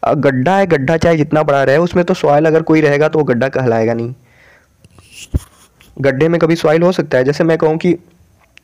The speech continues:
पिट, अरे पिट और गड्ढे, पिट मतलब गड्ढा होता है, गड्ढा में कोई सॉइल हो ही नहीं सकता, ज़ीरो मीटर स्क्वायर हो-, होगा इसका आंसर ना, सिंपल है। अगर उसमें सॉइल रहेगा तो पिट कैसे बनाएगा भाई?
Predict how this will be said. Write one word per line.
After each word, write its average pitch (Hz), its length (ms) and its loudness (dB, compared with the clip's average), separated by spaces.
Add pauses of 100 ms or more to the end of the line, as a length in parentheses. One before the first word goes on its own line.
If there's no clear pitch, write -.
(380)
पिट, 180 540 -6 (200)
अरे 220 100 -4
पिट 214 320 -4
और 208 160 0
गड्ढे, 156 400 0
पिट 185 420 -8
मतलब 175 280 -2
गड्ढा 143 280 -2
होता 143 240 -2
है, 151 60 -2
गड्ढा 143 280 -2
में 175 100 0
कोई 180 140 0
सॉइल 160 280 0
हो 165 120 2
ही 165 100 2
नहीं 139 100 0
सकता, - 280 -4
ज़ीरो 151 260 0
मीटर 143 300 0
स्क्वायर 127 300 -2
हो-, - 260 -6
होगा 131 180 0
इसका 127 240 -2
आंसर 123 240 -2
ना, 143 140 -2
सिंपल 147 400 -2
है। 135 160 -4 (560)
अगर 175 200 0
उसमें 214 200 0
सॉइल 202 280 -2
रहेगा 202 200 2
तो 202 160 0
पिट 196 220 -4
कैसे 160 220 -2
बनाएगा 127 340 0
भाई? 147 220 -2